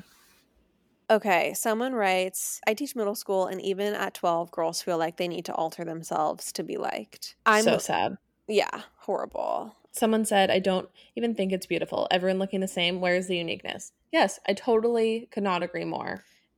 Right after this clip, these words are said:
Speaker 1: It's terrible. It makes everyone have the same plastic face. Yeah, I, a hundred percent. And we all know, unfortunately,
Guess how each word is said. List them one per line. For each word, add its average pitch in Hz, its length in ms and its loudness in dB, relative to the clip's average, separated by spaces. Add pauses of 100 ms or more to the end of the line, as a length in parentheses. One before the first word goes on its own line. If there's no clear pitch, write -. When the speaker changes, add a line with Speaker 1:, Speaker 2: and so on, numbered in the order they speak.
(120)
Speaker 1:
It's 226 260 -4
terrible. 226 440 0
It - 60 -4
makes 208 240 0
everyone 202 320 0
have 202 140 -2
the 202 80 -4
same 175 280 -4
plastic 165 420 -4
face. 180 440 -6
Yeah, - 180 -6 (600)
I, - 120 -4 (280)
a - 180 0
hundred 247 400 0
percent. 180 680 -2 (160)
And 185 300 0 (200)
we 196 160 2
all 208 540 0
know, 175 520 0 (280)
unfortunately, 185 960 0